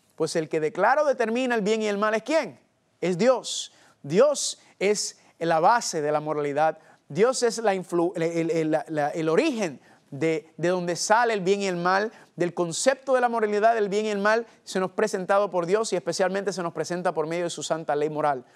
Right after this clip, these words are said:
los diez mandamientos. Dios es el que determina lo bueno y lo malo, pero ¿qué le está diciendo Lucifer? ¿Qué le, ahora Satanás? ¿Qué le está diciendo a Adán y Eva? Le está diciendo básicamente, "Ustedes no necesitan a Dios.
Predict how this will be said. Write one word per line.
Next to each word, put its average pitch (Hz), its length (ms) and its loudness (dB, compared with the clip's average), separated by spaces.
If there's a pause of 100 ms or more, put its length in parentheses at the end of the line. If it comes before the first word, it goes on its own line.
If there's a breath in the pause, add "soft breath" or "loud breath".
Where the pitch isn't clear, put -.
(240 soft breath)
los 147 140 -2
diez 160 160 0
mandamientos. 156 600 -2 (280 loud breath)
Dios 208 380 2
es 285 100 -4
el 233 140 2
que 220 100 2
determina 196 480 0
lo 214 140 2
bueno 220 200 0
y 226 40 0
lo 214 80 2
malo, 180 260 2
pero 180 220 -2
¿qué 339 140 0
le 339 80 4
está 277 160 2
diciendo 233 680 0
Lucifer? 190 640 -2
¿Qué 190 120 2
le, 202 140 0 (120)
ahora 190 280 2
Satanás? 175 640 -4 (460 soft breath)
¿Qué 262 120 4
le 320 60 4
está 294 180 0
diciendo 269 420 0
a 240 40 4
Adán 233 200 0
y 233 120 0
Eva? 151 260 -2 (800 soft breath)
Le 165 80 0
está 196 180 2
diciendo 214 320 0
básicamente, 208 760 0
"Ustedes 277 380 0
no 294 160 0
necesitan 247 600 -2
a 220 100 2
Dios. 254 640 -2